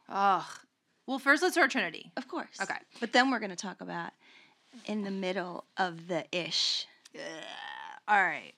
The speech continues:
Speaker 1: So my brag for the week would be I removed and recaulked my entire bathtub. Now,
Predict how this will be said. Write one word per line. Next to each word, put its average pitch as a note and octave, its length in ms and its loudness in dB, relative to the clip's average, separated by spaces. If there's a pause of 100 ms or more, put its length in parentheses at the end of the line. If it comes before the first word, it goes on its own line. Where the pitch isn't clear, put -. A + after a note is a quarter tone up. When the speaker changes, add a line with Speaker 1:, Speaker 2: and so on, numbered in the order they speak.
Speaker 1:
So G3+ 540 8
my G3+ 280 2
brag A3 600 4
for F#3 200 -10
the F#3 100 -8
week F#3 480 -8 (560)
would A3+ 240 -6
be G#3+ 760 0 (920)
I F#3 100 6
removed G#3+ 840 -2
and C4+ 160 2
recaulked A#3+ 680 2
my G#3 140 2
entire G3+ 520 4
bathtub. G3 760 2 (1040)
Now, G#3 720 6